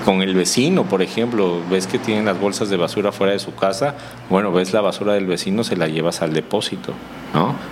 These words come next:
"Vecino, ahí le ayudé con la basura", ¿no? Es un detalle, es una muestra de caballerosidad, una muestra de galantería con las demás personas,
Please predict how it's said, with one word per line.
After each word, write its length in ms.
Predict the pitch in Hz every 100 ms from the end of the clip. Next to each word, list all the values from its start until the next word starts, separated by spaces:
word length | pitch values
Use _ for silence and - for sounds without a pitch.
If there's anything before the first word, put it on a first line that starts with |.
| -
"Vecino, 400 | 90 - 123 135
ahí 120 | 104 117
le 120 | 135
ayudé 320 | 135 117 117
con 160 | 117 117
la 100 | 98
basura", 400 | 90 - 110 85
¿no? 140 | 95
Es 100 | 92
un 80 | 127
detalle, 500 | 147 160 202 208 131
es 120 | 107
una 160 | 143 147
muestra 400 | 147 151 170 151
de 180 | 120 107 - -
caballerosidad, 1000 | - 104 95 95 92 90 104 92 90 107 113
una 480 | 110 113 101 87
muestra 340 | 87 92 110 110
de 80 | 101
galantería 520 | 87 82 90 92 95
con 200 | 107 101
las 120 | 90
demás 280 | 90 87 90
personas, 600 | 113 107 120 196 190